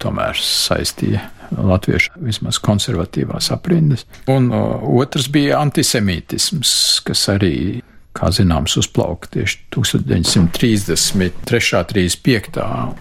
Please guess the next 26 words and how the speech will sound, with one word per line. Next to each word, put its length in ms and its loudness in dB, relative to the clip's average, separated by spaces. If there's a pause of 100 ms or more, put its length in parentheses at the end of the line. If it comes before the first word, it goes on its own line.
(120)
gadā 480 2
līdz 280 2
ar 120 -2 (160)
Nacionālsocialistu 1300 0 (200)
partijas 480 -2
nākšanu 480 0
pie 160 2
varas 240 0
Vācijā. 560 -2 (640)
Un 160 6
tad, 320 -2
ā, 320 0
šī 320 2 (240)
loža 400 2
tā 180 0 (140)
arī 180 0 (300)
neizveidojās 920 2
līdz 180 0
galam, 400 4
bet 240 -2
viņa 560 2
pastāvēja 760 -2 (440)
kā 160 2
ietekmīgu 800 0
brīvmūrnieku 720 2
grupa, 540 -2